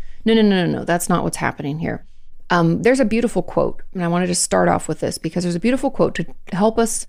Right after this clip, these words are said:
figure out whether we're being lazy or whether we're maybe depressed or anxious or overwhelmed or frozen in our executive dysfunction. And that is,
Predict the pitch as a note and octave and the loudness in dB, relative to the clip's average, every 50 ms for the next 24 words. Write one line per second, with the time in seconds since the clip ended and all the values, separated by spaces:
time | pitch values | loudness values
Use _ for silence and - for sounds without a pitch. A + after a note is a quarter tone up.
0 | - - - - - C#4+ C#4+ A#3 G#3+ G#3 E3 C#3+ G#2+ A#2 C3+ - - - - - | -14 -18 -16 -4 0 2 2 4 4 4 4 4 4 2 2 0 -2 -4 -10 -16
1 | - - - G#3 G#3 G3+ A3 G#3+ G3 F#3+ F#3+ F3 E3+ D#3+ D3+ D3+ D#3 D3+ E3 F#3+ | -14 -2 2 2 4 4 4 4 4 2 0 2 2 2 2 2 0 0 2 2
2 | A3 A#3+ A#3 A3 - A#3 A3 G#3+ G#3 - _ _ _ _ - - - E4+ C#4+ G3+ | 4 4 4 4 4 2 2 0 -2 -6 _ _ _ _ -4 0 2 2 4 4
3 | D#3 C3 C3 D3+ D3+ D3 E3+ - C#3 C#3 C#3+ C3+ B2 - - - - - D3 - | 4 4 4 2 0 0 -2 -2 -2 -2 -2 -2 -2 -4 -6 -8 -8 -8 -10 -6
4 | - - F#3 F3 D#3 - - - - - - - E3 D#3+ - - C#3+ C3+ - - | -2 0 2 2 2 0 -2 -6 -6 -4 -2 0 -2 -2 -2 -4 -8 -6 -8 -8
5 | - D3 C3 - D3+ - E3 E3 D#3+ D3+ D3 D3+ D3 C#3+ C#3+ D3+ D3+ - C3+ B2+ | -10 -8 -8 -4 -2 -2 0 0 0 0 0 -2 -2 -2 -2 -2 -4 -4 -4 -6
6 | - - D3 - - - - - - - G#3 G3 F#3 F3+ F3+ D#3+ D#3+ D#3 D#3 D3+ | -6 -8 -10 -14 -16 -20 -20 -8 -2 2 4 4 4 4 2 2 2 2 0 0
7 | D3 C#3+ C#3+ - C#3 C#3 - C#3 A#2 - - - - - G3 F#3 - - F#3+ F3+ | -2 -2 -2 -4 -4 -4 -4 -6 -8 -6 -6 -4 -2 0 0 0 0 0 -2 -2
8 | F3 - - - - - - - F#3 F#3+ G#3 A3 A3+ - F3 D#3 C#3+ - F#3 - | -2 -4 -10 -20 -20 -8 -2 2 2 4 4 2 2 2 2 2 2 0 0 -2
9 | - | -4